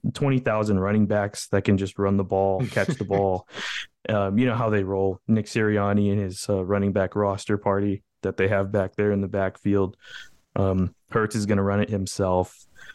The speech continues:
Speaker 1: You got Dallas Goedert, who's probably one of the most underrated, like, tight ends in the league. Um, so I, I just, they have a lot of weapons in Kansas City's defense. I mean, McDuffie's been good for them in the secondary, but he's still, like, really young.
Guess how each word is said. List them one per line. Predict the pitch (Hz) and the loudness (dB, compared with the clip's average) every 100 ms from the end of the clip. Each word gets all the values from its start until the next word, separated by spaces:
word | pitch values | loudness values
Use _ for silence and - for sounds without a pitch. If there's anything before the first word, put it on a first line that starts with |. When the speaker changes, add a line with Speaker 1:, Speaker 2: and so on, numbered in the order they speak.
| _ - | _ -2
Speaker 1:
You | |
got | 117 95 | 0 0
Dallas | 110 107 104 | 0 0 -2
Goedert, | - 101 98 98 | 0 0 2 0
who's | 95 92 | -2 -4
probably | 101 95 98 | -2 0 0
one | 95 | 0
of | |
the | 95 | 0
most | 92 - | 0 0
underrated, | 98 98 92 92 92 90 - | 0 2 2 2 2 0 -2
like, | 92 90 | -6 -4
tight | 107 98 | -2 0
ends | 98 98 | 2 2
in | 92 | 0
the | 87 | -4
league. | 98 104 104 98 - _ _ | -2 0 0 -2 -12 _ _
Um, | 98 95 90 87 95 - - - - _ _ _ _ - | 0 2 2 0 -4 -10 -20 -20 -20 _ _ _ _ -14
so | - 110 92 87 - | -6 0 0 0 0
I, | 107 107 | 0 0
I | 107 107 104 | 0 0 0
just, | - 101 - | -2 -4 -2
they | 113 | 0
have | 139 | 2
a | 120 | 2
lot | 104 107 107 | 2 2 2
of | 107 | 2
weapons | 104 104 113 110 110 | 2 2 2 0 0
in | 117 104 | -4 -4
Kansas | - 113 110 104 | 0 0 2 0
City's | 107 101 98 | 0 0 0
defense. | - 107 104 104 98 - - | 0 0 2 0 0 -6 -8
I | 117 | -2
mean, | 113 107 | 2 4
McDuffie's | 107 113 110 135 120 | 2 0 0 0 0
been | 120 107 | 0 -2
good | 85 104 104 - | 0 0 0 -4
for | 113 | 0
them | 117 120 | 2 2
in | 98 | 2
the | 92 | -2
secondary, | 104 98 107 104 104 107 | -4 -2 0 2 2 2
but | 101 - | -2 -4
he's | 120 120 | -4 -6
still, | - 110 110 101 | -2 0 0 -2
like, | 101 101 | -6 -8
really | - 131 127 123 | -6 -2 0 0
young. | 107 107 107 107 101 | 0 0 2 2 0